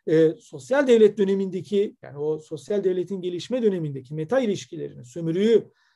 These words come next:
gelir ve refah kayıplarını ortadan kaldıran, sınırlandıran eğilimler zayıf kaldı. Diğer taraftan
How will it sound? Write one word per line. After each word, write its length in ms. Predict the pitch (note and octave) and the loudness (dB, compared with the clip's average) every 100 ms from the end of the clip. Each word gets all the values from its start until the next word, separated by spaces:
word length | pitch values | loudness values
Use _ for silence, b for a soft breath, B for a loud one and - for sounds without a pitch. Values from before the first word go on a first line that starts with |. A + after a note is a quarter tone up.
| _ - | _ -8
gelir 240 | E3+ A#3 | -4 2
ve 120 | A3 | 2
refah 340 | F#3+ F#3 A#3+ A#3 | 2 -2 -4 -2
kayıplarını 500 | G3+ F#3+ F#3+ F#3+ A#3 | -2 -2 -4 -4 -2
ortadan 460 | G#3 E3+ F#3 F#3+ | -2 -2 -6 -6
kaldıran, 420 | D#3+ D#3+ D3+ C3+ B2+ | -4 -4 -2 -4 -6
sınırlandıran 720 | B2 E3 E3 F#3 F#3 G#3 G3+ | -8 -2 0 0 2 2 2
eğilimler 460 | F3 E3 D3+ D3 - _ | 0 -2 -6 -10 -14 _
zayıf 300 | D#3 D#3 C3+ | 0 0 0
kaldı. 440 | D#3 C#3 C#3+ C#4+ _ b b b _ | -12 -12 -10 -10 _ b b b _
Diğer 240 | D#3+ A3+ - | 0 2 2
taraftan 540 | F#4 A#3 - G#3 - | -4 -6 -6 -10 -10